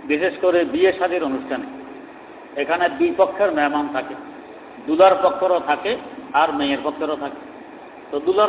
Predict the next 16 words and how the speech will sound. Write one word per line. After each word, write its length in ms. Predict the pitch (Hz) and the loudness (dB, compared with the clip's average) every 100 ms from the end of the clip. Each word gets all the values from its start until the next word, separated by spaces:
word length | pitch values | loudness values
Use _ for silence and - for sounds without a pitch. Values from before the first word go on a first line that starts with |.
| 196 | 2
পক্ষের 260 | 202 208 | 0 0
লোকেরা 340 | 180 180 185 180 | 0 2 4 4
মনে 260 | 170 160 156 | 2 0 0
করে 160 | 170 | 0
এ 320 | 170 156 160 170 - - | 0 -2 -4 -6 -10 -4
ওদের 260 | 180 180 160 | 0 2 2
মেহমান, 280 | 120 107 101 - - - - - | 0 -6 -8 -12 -18 -18 -20 -10
আর 100 | 143 | 0
ওরা 200 | 165 190 | 4 4
মনে 240 | 196 175 170 | 4 0 0
করে 180 | 170 175 | 0 0
দুলার 320 | 151 151 147 | 2 2 2
মেহমান, 300 | 147 139 135 - | 0 -2 -6 -4
আসলে 280 | 147 156 160 | -4 -2 -2
কারো 240 | 139 123 | 0 -2
না। 80 | 123 | -2